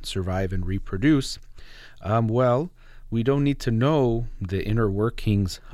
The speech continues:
of an atom for the most part. Now, when we do certain things where we have used atoms to do different things, atomic bombs, atomic energy, and things of that sort, it has become significant.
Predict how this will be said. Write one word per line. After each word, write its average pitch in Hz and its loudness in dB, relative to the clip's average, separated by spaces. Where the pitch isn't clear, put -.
of 98 0
an 90 -6
atom 117 0
for - -4
the 90 -4
most 104 0
part. 95 -4
Now, 95 -2
when 92 0
we 85 -4
do 101 0
certain 95 -2
things 95 -4
where 92 -4
we 90 -4
have 92 -8
used 113 2
atoms 101 -4
to - -12
do 104 -2
different 92 -6
things, 104 -2
atomic 92 -4
bombs, 92 -4
atomic 92 -8
energy, 101 0
and 95 -2
things 101 -2
of 90 -8
that 92 -4
sort, 131 2
it 90 -6
has 90 -4
become 95 -6
significant. 101 -2